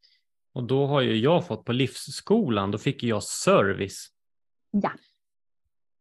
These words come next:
Speaker 2: Exakt. Du är
Speaker 1: Eh.
Speaker 2: här för att hjälpa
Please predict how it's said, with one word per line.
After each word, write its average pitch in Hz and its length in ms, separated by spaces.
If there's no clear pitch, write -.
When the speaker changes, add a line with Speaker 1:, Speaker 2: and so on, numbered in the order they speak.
Speaker 2:
Exakt. 151 360
Du 107 280
är 185 40
Speaker 1:
Eh. 190 80
Speaker 2:
här 180 180
för 185 120
att 170 200
hjälpa 160 580